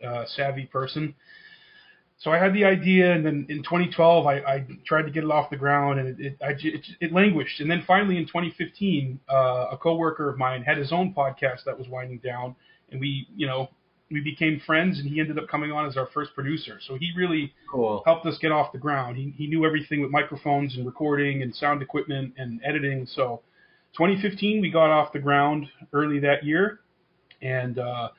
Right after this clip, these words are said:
Speaker 1: kind of around the time of the, the G O P primary, um, was when we really started kicking into high gear.
Speaker 2: Oh,
Speaker 1: Covering
Speaker 2: man,
Speaker 1: Trump.
Speaker 2: yeah, okay. Interesting,
Speaker 1: Cov-
Speaker 2: yeah, interesting primary, of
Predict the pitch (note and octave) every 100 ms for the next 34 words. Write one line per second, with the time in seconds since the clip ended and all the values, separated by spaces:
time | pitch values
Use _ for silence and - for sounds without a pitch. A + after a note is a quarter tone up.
0 | _ _ _ - D3+ D#3+ D#3+ D#3+ D#3 D#3+
1 | D#3+ D#3+ C#3 C#3 C3+ B2+ C3 B2 D3+ D3+
2 | C#3+ D#3 C#3+ C#3+ D3+ D#3+ B2 A2+ A2+ _
3 | _ _ _ B2 A#2 A2+ A2+ G#2+ - _
4 | _ G#2 - - D3 B2 C#3+ C3+ C3 C#3
5 | C3+ - C3+ C3+ B2+ B2 - - D3+ D3
6 | C3+ B2+ C3 C3 B2 C3 B2 - G3 C#3+
7 | D3 D#3 C3 D3 D#3 C#3+ D#3+ C#3 C3 -
8 | E3 D#3+ D#3 F3 D#3 D3 F3+ D3 D#3 D#3+
9 | D#3+ E3+ D#3+ D#3+ E3 E3 C#3+ C3 B2+ B2